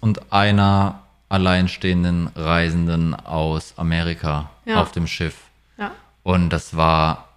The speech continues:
Speaker 1: also es war eine super Atmosphäre,
Speaker 2: Ja.
Speaker 1: es waren super tolle Leute. Da haben wir echt Glück gehabt,
Speaker 2: Ja.
Speaker 1: dass das so passiert ist, wie es dann wirklich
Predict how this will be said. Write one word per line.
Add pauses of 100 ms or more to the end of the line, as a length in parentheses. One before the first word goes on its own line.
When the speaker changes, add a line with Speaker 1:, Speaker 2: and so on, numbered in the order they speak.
(100)
Speaker 1:
also
es
war
eine
super
Atmosphäre,
Speaker 2:
Ja.
Speaker 1:
es
waren
super
tolle
Leute. (960)
Da
haben
wir
echt
Glück
gehabt, (100)
Speaker 2:
Ja.
Speaker 1:
dass
das
so
passiert
ist,
wie
es
dann
wirklich